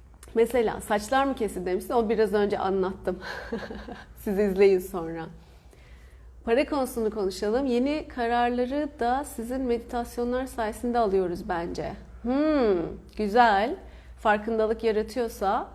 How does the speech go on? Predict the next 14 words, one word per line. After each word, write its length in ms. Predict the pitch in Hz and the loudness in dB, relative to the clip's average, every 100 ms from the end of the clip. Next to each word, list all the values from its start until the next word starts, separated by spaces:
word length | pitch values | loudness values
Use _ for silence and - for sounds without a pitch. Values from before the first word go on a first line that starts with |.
| - - - - - - | -20 -20 -20 -20 -20 -2
"Dualarımın 600 | 220 226 233 247 262 302 | 4 6 6 6 4 4
olmamasından 840 | 262 240 269 240 214 214 196 185 180 | 6 4 4 2 -2 -6 -4 -2 -2
korkuyorum." 640 | - 175 175 185 170 170 | -2 -4 -2 -4 -2 -2
demişsiniz. 520 | 170 156 - 175 151 - | -4 -6 -8 -6 -6 -4
Orada 440 | 208 226 233 185 | -2 0 0 0
direkt, 400 | 214 214 185 - | 4 4 2 -6
bu 100 | 233 | -6
tam 300 | - 240 262 | 2 4 4
bir 180 | 220 185 | 2 2
direnç. 400 | 190 156 170 - | 0 0 -6 -4
Bunun 200 | 220 214 | -2 -2
tam 280 | 214 247 226 | 0 0 2
dönüşmesi 600 | 196 175 - 185 - 170 | 0 0 -4 -6 -6 -6
lazım. 400 | 143 127 - | -4 -6 -10